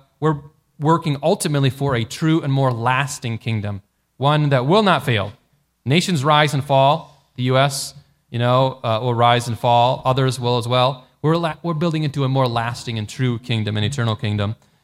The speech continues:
And so it's not, uh, that's the most important thing. And then, of course, you know, avoiding, number three, avoiding needless controversies. So as we're entering into this, uh, upcoming, uh,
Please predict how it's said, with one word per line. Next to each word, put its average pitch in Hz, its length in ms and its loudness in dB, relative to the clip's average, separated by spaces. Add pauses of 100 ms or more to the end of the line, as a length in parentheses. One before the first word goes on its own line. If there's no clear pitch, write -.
(120)
And 107 120 -8
so 107 220 -2
it's - 220 -10
not, 113 280 -4 (1040)
uh, 110 240 -6 (560)
that's 123 320 -2
the 127 80 -4
most 117 180 -2
important 123 260 -2
thing. 180 180 0
And 147 80 -4
then, 151 80 0
of 143 60 -2
course, 131 440 -2 (220)
you 117 80 -8
know, 113 300 0
avoiding, 110 540 -2 (160)
number 110 160 -2
three, 113 320 -2
avoiding 107 560 -4 (400)
needless 107 760 -4 (300)
controversies. 101 800 -6 (1800)
So 165 120 -2
as 214 120 4
we're 220 60 4
entering 220 280 2
into 214 160 2
this, 214 360 0
uh, 185 380 4
upcoming, 190 540 0
uh, 170 380 0